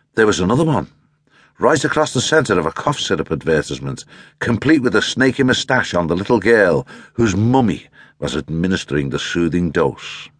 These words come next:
Then there was the one that adorned the town hall steps, a letter upon each stair. They had removed it twice, but he had resprayed it each time. Nobody could catch the phantom snake.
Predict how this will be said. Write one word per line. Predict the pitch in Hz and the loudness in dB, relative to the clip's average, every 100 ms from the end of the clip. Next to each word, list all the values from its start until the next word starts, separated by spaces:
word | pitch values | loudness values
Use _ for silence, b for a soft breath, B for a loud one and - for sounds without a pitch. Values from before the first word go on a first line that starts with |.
| _ _ b b b b | _ _ b b b b
Then | - 196 233 | -2 2 4
there | 185 | 4
was | 95 - | 2 0
the | |
one | 69 62 80 95 | 0 0 -2 -2
that | 101 | -2
adorned | 104 90 92 92 | -2 2 2 2
the | 82 | -4
town | 69 95 90 80 | -4 -2 0 -2
hall | 71 78 | 0 0
steps, | 71 - 135 123 - - - - b b b | 0 -2 -2 -2 -6 -10 -10 -14 b b b
a | 78 | 0
letter | 80 87 - 113 | 0 0 -2 -2
upon | 117 82 85 | -2 -2 0
each | 110 - - | 0 -2 -8
stair. | - 82 73 65 _ _ b b b - | -2 -2 -2 -6 _ _ b b b 0
They | 110 | 2
had | 104 | 2
removed | 85 82 110 95 78 | 0 2 2 2 0
it | - | -6
twice, | - 95 101 - - - B B B | -2 2 2 0 -8 -14 B B B
but | - - | -6 -4
he | - 95 | 0 0
had | 78 | 0
resprayed | 69 76 - 85 104 104 73 | -2 -6 -6 0 2 2 0
it | - | -4
each | 82 - | -6 -6
time. | - 92 98 85 67 - _ b b b b | -6 0 2 0 -4 -14 _ b b b b
Nobody | 73 80 98 110 87 85 - | -4 0 2 2 2 0 0
could | - 80 | -2 -6
catch | - 98 - - | -2 -4 -2 -6
the | |
phantom | 85 92 82 82 | -2 -2 -2 -4
snake. | - - 127 - - | -4 0 0 0 -8